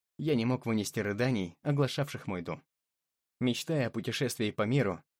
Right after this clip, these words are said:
я всегда представлял себе, как возвращаюсь в Клентон с подарками для мисс Калли. Я мысленно привозил ей серебряную вазу из Англии, постельное бельё из Италии, которое она так и не увидела, духи из Парижа, шоколад из Бельгии,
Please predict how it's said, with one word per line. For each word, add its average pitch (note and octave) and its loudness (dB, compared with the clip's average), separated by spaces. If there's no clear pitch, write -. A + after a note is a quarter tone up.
я C#3+ 2
всегда D#3 0
представлял D3+ -2
себе, B2+ -2
как C3+ -2
возвращаюсь A#2+ 0
в - -12
Клентон C#3+ 0
с - -12
подарками D3 2
для A2+ 2
мисс F2 0
Калли. F#2 -2
Я C3+ 2
мысленно C#3+ 2
привозил B2+ 0
ей C#3 4
серебряную D3+ 4
вазу D3 4
из F2 0
Англии, G#2+ 0
постельное D#3+ 2
бельё C#3+ 2
из G2 2
Италии, A#2+ 0
которое B2 2
она A#2+ 4
так - -2
и A#2+ 2
не A#2 4
увидела, A2 0
духи B2+ 0
из A2 0
Парижа, A2 2
шоколад D#3 -2
из F#2 -2
Бельгии, A2+ -2